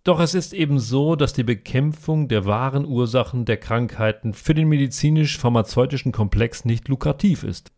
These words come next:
und die durch Impfstoffe verursachten Schäden bringen diesem Komplex wiederum neue Kunden. Was die M-R-N-A-Präparate betrifft, so zeigt sich zunehmend,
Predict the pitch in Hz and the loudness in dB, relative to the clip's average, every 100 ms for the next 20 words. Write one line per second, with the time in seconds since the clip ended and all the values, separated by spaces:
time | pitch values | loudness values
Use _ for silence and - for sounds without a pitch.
0 | - 160 151 156 143 131 - 196 185 - | -4 0 2 2 2 2 0 0 0 0
1 | - 120 - 127 156 143 127 - 110 - | 0 0 -4 0 0 2 0 -4 -8 0
2 | 160 143 104 113 - _ 170 165 135 113 | 0 2 -2 -4 -8 _ 2 4 4 2
3 | 104 107 - 101 110 123 - - 113 107 | 0 0 0 -2 0 -2 -4 -8 0 2
4 | 107 139 170 214 120 - 101 95 82 _ | 4 2 2 4 2 0 -4 -6 -12 _
5 | _ _ 113 156 - 156 151 143 131 123 | _ _ 0 0 0 -4 0 2 2 2
6 | 123 - 190 147 - 113 104 95 92 90 | 0 0 0 2 2 0 -2 -2 -2 -2
7 | 98 101 - 123 - - 123 123 147 180 | -2 -4 -2 -2 -4 -6 0 0 2 0
8 | - 143 - - 233 127 101 117 175 - | -2 -6 -6 -4 -2 0 0 0 -4 -8